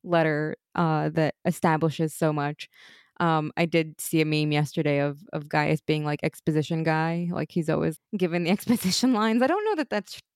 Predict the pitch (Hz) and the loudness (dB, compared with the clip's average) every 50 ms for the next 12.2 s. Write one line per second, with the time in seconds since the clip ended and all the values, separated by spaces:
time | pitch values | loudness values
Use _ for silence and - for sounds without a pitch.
0 | _ _ _ _ _ _ _ _ - - - - - - _ _ _ _ - 302 | _ _ _ _ _ _ _ _ -20 -20 -20 -20 -20 -20 _ _ _ _ -2 0
1 | 359 392 370 - - 277 302 285 262 226 208 202 - 220 202 196 185 190 - 196 | 0 0 0 0 0 0 0 0 0 0 -2 -2 -2 -2 0 0 0 -2 -2 -2
2 | 180 175 165 160 170 170 165 165 165 - - - - - - 196 175 170 170 160 | -2 0 0 0 0 2 2 0 -2 -2 -6 -12 -8 -4 0 2 2 2 4 2
3 | 156 151 - 170 156 151 156 170 190 208 214 196 175 - - 175 165 - - 180 | 2 2 2 0 0 0 0 0 -2 -2 -2 -2 -2 0 0 -2 -2 -2 -4 -6
4 | 180 185 - 196 160 160 160 - - 165 156 - - 165 156 - - - 180 160 | -6 -4 -4 -4 -4 -6 -4 -2 -2 -2 -2 -2 -2 -6 -6 -4 -2 0 2 4
5 | 156 156 160 151 147 151 147 151 151 156 160 160 170 214 - - 180 170 165 160 | 4 4 4 4 4 4 2 2 0 -2 -2 -4 -6 -6 -6 -2 -2 0 0 -2
6 | 160 - - 185 165 160 156 160 160 156 156 147 147 147 160 170 160 170 147 156 | -4 -4 -2 -2 0 0 0 0 0 0 0 -2 0 -2 -2 -2 -2 -2 -2 -2
7 | 156 147 147 147 151 160 170 175 175 175 - - 160 151 - - - 165 151 147 | -2 -2 -2 -2 -2 -2 -2 -4 -4 -2 0 2 2 2 2 0 -2 -2 -2 -2
8 | 151 156 160 - _ _ _ _ _ _ _ - - 214 214 220 214 170 143 - | -4 -6 -8 -12 _ _ _ _ _ _ _ -8 -4 0 2 2 4 2 2 2
9 | - 220 254 302 302 285 294 269 269 277 269 - 262 277 277 254 214 202 - - | 0 0 2 2 0 0 2 2 2 0 0 0 0 -2 -2 -2 -4 -6 -4 -4
10 | - - - - 240 _ _ - 233 226 214 - - 196 185 180 190 190 190 - | -4 -4 -6 -8 -14 _ _ -2 0 0 0 2 2 2 2 2 0 -2 -2 -2
11 | 190 202 190 208 202 190 190 185 185 190 196 185 202 196 185 175 190 190 233 202 | -4 -2 -2 0 0 0 0 0 0 0 0 -2 -2 -2 -2 -2 0 0 2 2
12 | 196 180 175 | 0 -2 -6